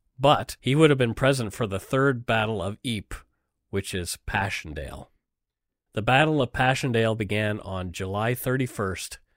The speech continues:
nineteen seventeen, with the aim of eliminating the German ports along the Channel where they'd been launching their brutal U-boat attacks on Allied supply and troop convoys.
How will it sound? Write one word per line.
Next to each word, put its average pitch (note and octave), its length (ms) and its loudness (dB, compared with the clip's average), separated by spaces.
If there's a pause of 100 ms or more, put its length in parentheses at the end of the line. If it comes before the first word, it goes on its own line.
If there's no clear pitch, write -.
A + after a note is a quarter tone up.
(300)
nineteen A2 440 -2
seventeen, F#2+ 800 -4
with A2 140 0
the A2 160 -2
aim D3 260 4
of B2 140 2
eliminating C#3 680 2
the G#2 60 -2
German A#2+ 400 0
ports - 380 0
along G#2 320 0
the F2+ 80 -2
Channel B2 540 -2
where A#2 140 0
they'd G#2 180 0
been A2 160 -2
launching A#2+ 460 2
their G2+ 100 0
brutal B2+ 380 2
U-boat A#2+ 440 2
attacks G2 500 -2
on G2 100 -2
Allied G2+ 380 -2
supply G#2+ 420 -2
and F#2+ 160 -4
troop B2+ 260 -6
convoys. E2+ 720 -10